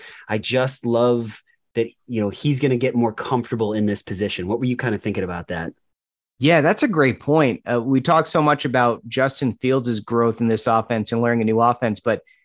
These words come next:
Speaker 2: there are gonna be some growing pains for the new offensive coordinator as well. And to see him respond the way he did, uh,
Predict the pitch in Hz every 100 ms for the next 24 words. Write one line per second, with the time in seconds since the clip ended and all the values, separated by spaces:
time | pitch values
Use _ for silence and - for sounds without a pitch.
0 | _ - 160 208 190 160 151 135 139 123
1 | 139 127 131 123 127 123 127 110 104 165
2 | 170 123 113 101 131 156 127 107 - 113
3 | 110 110 - _ _ 139 123 180 170 170
4 | 156 131 - 123 135 139 147 143 131 143
5 | 147 143 - _ _ _ - 131 127 117